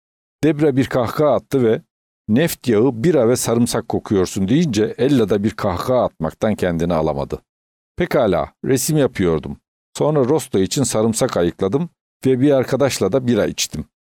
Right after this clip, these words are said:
Bunları söyledikten sonra sandalyelerden birine oturup sordu.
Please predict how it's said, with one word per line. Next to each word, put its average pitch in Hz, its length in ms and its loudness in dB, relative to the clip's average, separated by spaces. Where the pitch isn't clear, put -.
Bunları 190 240 0
söyledikten 147 580 0
sonra 127 280 0
sandalyelerden 123 920 2
birine 110 200 2
oturup 95 380 -4
sordu. 73 400 -2